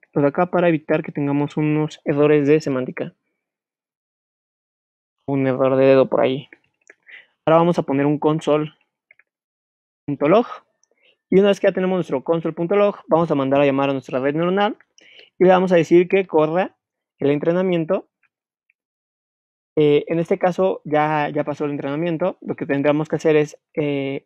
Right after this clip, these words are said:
ver qué es lo que nos arroja. Cuando nosotros les decimos que el resultado, o en este caso,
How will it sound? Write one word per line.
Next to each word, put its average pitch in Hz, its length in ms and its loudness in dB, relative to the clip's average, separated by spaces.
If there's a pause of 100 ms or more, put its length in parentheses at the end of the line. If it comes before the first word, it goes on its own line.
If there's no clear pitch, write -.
ver 160 300 0
qué 165 100 0
es 156 60 0
lo 156 100 -2
que 160 100 -4
nos 151 200 -6
arroja. 170 380 -2 (220)
Cuando 139 240 -4
nosotros 143 320 2
les 139 280 -2
decimos 151 400 -2
que 135 380 -4 (200)
el 147 140 0
resultado, 165 680 2
o 135 280 -2
en 139 80 -6
este 143 160 -12
caso, 147 420 -4